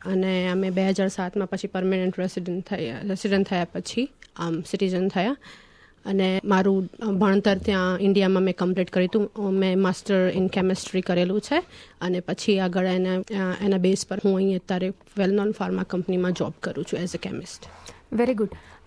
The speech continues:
Speaker 2: એ જ પ્રશ્ન જે અલ્પેશભાઈને મેં પૂછ્યો, તમને પૂછીશ કે કેમ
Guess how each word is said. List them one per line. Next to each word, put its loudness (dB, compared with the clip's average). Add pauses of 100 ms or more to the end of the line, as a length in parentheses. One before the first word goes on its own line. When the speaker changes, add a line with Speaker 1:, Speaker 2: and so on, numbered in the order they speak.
(240)
Speaker 2:
એ 4
જ -4
પ્રશ્ન 0
જે 2
અલ્પેશભાઈને 2
મેં 4
પૂછ્યો, 0
તમને 2
પૂછીશ -2
કે 2
કેમ 0